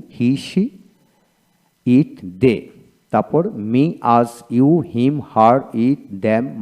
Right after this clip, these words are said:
my, our, your, his, her, it, their, mine, ours, yours, his, hers, its, himself, herself, who,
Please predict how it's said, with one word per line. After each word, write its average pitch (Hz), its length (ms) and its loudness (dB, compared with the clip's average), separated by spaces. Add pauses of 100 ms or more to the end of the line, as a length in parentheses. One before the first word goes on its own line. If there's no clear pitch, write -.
(100)
my, 113 160 0 (260)
our, 117 200 6 (240)
your, 117 180 0 (160)
his, 110 200 -2 (220)
her, 107 220 0 (320)
it, 135 120 -4 (220)
their, 110 220 0 (540)
mine, 123 380 0 (220)
ours, 123 320 4 (320)
yours, 131 300 0 (200)
his, 120 260 0 (220)
hers, 117 380 2 (400)
its, 127 180 -2 (840)
himself, 147 520 2 (140)
herself, 113 540 0 (680)
who, 131 140 8